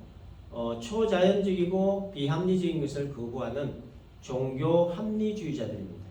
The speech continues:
그래서 세속적이고 현세주의적인 그런 경향을 가진 사람들입니다. 요즘으로 치면 뭐 자유주의, 예, 합하다 뭐 이렇게 볼 수 있겠습니다. 그래서 이 사두개인들은 율법을,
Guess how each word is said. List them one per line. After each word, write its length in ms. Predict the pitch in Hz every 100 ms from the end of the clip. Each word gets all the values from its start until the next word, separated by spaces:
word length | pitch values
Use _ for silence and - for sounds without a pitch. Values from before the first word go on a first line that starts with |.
| - -
그래서 220 | 123 117
세속적이고 1200 | - 139 147 160 160 160 139 123 151 220 - - - - -
현세주의적인 1160 | - 127 131 160 180 175 143 123 160 190 - -
그런 200 | 131 127 123
경향을 640 | 113 113 110 139 185 190
가진 320 | 120 107 104
사람들입니다. 640 | 98 101 101 101 92 - 117
요즘으로 400 | 131 233 226 196
치면 300 | 202 202 190
뭐 120 | -
자유주의, 720 | - 135 156 151 127 107 - - - - - - 92
예, 120 | 87
합하다 420 | 117 - 107 98
뭐 100 | 101
이렇게 220 | 110 104
볼 180 | - 104
수 120 | 101
있겠습니다. 460 | - 98 90 - - - - - - - - - - -
그래서 220 | 196 202 190
이 120 | 175
사두개인들은 760 | 175 165 220 247 202 175 180
율법을, 840 | 185 180 226 - - 156 143 -